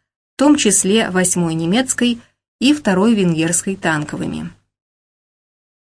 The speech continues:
Первая гвардейская во взаимодействии с тридцать восьмой армией продолжала наступление и пятого августа овладела важным узлом дорог городом Стрый.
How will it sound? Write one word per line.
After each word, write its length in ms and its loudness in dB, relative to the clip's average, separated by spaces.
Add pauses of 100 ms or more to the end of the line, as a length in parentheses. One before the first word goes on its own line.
(240)
Первая 380 4
гвардейская 840 0 (200)
во 120 2
взаимодействии 880 2
с 80 -6
тридцать 380 -4
восьмой 440 -2
армией 520 -2 (680)
продолжала 560 4
наступление 800 0 (220)
и 140 0
пятого 440 0
августа 600 -2 (240)
овладела 580 2
важным 460 2
узлом 380 0
дорог 440 0 (320)
городом 460 2
Стрый. 500 -2